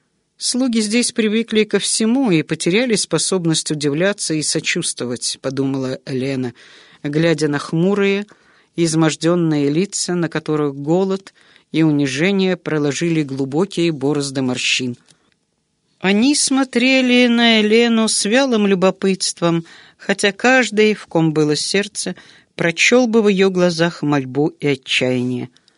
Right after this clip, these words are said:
У этих бедняк, должно быть, сердце давно окаменело от собственных страданий. Равным образом никто на станции не выразил удивления, увидев людей в масках.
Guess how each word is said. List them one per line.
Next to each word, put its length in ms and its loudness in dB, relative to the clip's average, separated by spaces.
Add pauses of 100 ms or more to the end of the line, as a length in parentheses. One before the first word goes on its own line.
(880)
У 140 4
этих 460 4
бедняк, 640 2
должно 420 0
быть, 180 -4
сердце 520 -4
давно 500 2
окаменело 880 2
от 260 -6
собственных 760 -4
страданий. 720 -2 (920)
Равным 480 2
образом 560 2
никто 380 0
на 140 2
станции 540 0
не 200 4
выразил 440 0
удивления, 720 0 (480)
увидев 600 0
людей 400 0
в 80 -6
масках. 600 -8